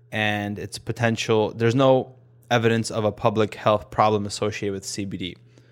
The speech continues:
And as of twenty eighteen of January, the World Health or, uh, the World Anti-Doping Agency, wada,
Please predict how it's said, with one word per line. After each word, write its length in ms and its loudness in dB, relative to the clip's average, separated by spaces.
And 340 0
as 300 2
of 160 4
twenty 300 0
eighteen 260 -2
of 100 -2
January, 640 0
the 140 -4
World 260 2
Health 300 2
or, 260 -6
uh, 300 -4
the 160 -4
World 400 4
Anti-Doping 800 2
Agency, 520 -6
wada, 580 2